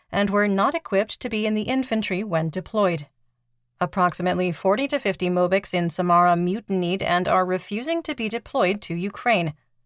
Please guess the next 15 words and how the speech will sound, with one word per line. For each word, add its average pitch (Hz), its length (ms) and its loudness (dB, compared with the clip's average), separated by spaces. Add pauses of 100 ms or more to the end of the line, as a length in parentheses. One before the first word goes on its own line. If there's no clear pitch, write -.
(420)
When 170 140 0
their 170 160 2
commander 185 540 2
threatened 240 380 0
to 208 100 2
have 202 160 2
them 180 120 0
arrested, 185 520 2 (340)
several 262 420 0
started 190 380 2
chanting, 185 480 0
quote, 190 340 2 (240)
"Call 226 360 2
the 262 100 -4
prosecutor," 180 840 0